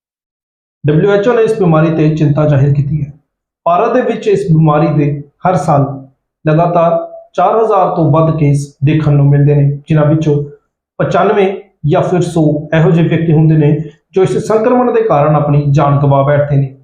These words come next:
ਅੱਗੇ ਗੱਲ ਕਰਾਂਗੇ ਸੰਕਰਮਣ ਨੂੰ ਰੋਕਣ ਦੀ। ਕੀ ਇਹ ਸੰਕਰਮਣ ਨੂੰ ਰੋਕਿਆ ਜਾ ਸਕਦਾ ਹੈ? ਬਿਲਕੁਲ, ਇਹ ਸੰਕਰਮਣ ਨੂੰ ਰੋਕਿਆ ਜਾ ਸਕਦਾ ਹੈ। ਇਸ ਦੀ ਇੱਕ ਜੋ ਟੀਕਾ ਹੈ ਜਿਸ ਦਾ ਨਾਮ ਡੀ ਟੈਪ,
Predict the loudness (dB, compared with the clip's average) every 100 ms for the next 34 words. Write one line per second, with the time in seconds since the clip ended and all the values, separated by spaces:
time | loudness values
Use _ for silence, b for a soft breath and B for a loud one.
0 | _ _ _ _ _ _ _ -12 -6 -4
1 | 0 0 0 0 0 0 0 0 0 2
2 | 2 2 2 2 0 0 0 -2 -4 -14
3 | _ _ _ _ _ _ _ _ _ -4
4 | -2 0 0 0 2 2 2 0 0 0
5 | 0 0 0 2 2 2 2 0 0 -2
6 | 0 -4 -2 -2 0 0 0 0 2 0
7 | 0 0 2 2 -2 -6 -6 -10 -16 _
8 | _ _ _ _ _ -8 -4 -4 -2 -2
9 | -2 -2 -2 0 0 0 -2 0 0 0
10 | -4 -10 _ _ _ _ _ -8 -4 0
11 | 2 2 0 -2 0 0 0 0 -2 -6